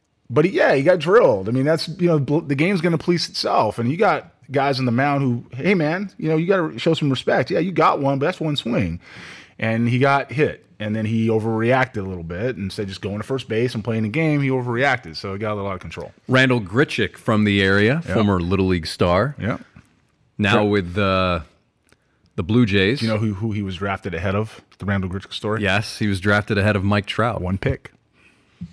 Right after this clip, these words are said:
Speaker 1: Same team.
Speaker 2: Randall
Speaker 1: Go ahead.
Speaker 2: Grichuk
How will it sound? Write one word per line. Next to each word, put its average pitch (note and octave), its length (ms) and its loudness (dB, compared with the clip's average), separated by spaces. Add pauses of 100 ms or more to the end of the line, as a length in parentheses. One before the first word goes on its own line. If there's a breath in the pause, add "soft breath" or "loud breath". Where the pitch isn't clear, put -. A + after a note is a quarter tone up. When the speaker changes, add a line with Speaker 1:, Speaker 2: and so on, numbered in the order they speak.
(960 loud breath)
Speaker 1:
Same F2 200 -6
team. D#2+ 240 -8 (240)
Speaker 2:
Randall A2+ 280 4
Speaker 1:
Go G2 120 0
ahead. D3 100 4
Speaker 2:
Grichuk A2+ 280 0